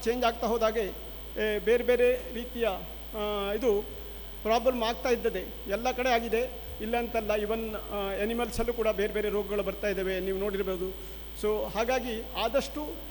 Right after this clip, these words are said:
ಈ ಒಂದು ನಿರ್ವಹಣಾ ಕ್ರಮಗಳನ್ನ ನಮ್ಮಲ್ಲಿ ಇರುವಂತಹದ್ದನ್ನ ಆದಷ್ಟು ನೋಡಿಕೊಂಡು ಅದನ್ನ ಇನಿಷಿಯಲ್ ಸ್ಟೇಜಲ್ಲಿ, ಪ್ರಾರಂಭಿಕ ಹಂತದಲ್ಲೇ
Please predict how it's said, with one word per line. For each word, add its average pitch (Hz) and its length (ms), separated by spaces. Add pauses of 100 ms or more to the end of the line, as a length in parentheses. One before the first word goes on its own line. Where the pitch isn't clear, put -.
(380)
ಈ 247 80
ಒಂದು 262 440 (640)
ನಿರ್ವಹಣಾ 262 500
ಕ್ರಮಗಳನ್ನ 240 580 (500)
ನಮ್ಮಲ್ಲಿ 233 260
ಇರುವಂತಹದ್ದನ್ನ 226 560 (460)
ಆದಷ್ಟು 226 360
ನೋಡಿಕೊಂಡು 240 640 (520)
ಅದನ್ನ 262 260 (160)
ಇನಿಷಿಯಲ್ 311 480
ಸ್ಟೇಜಲ್ಲಿ, 196 420 (760)
ಪ್ರಾರಂಭಿಕ 285 520
ಹಂತದಲ್ಲೇ 254 720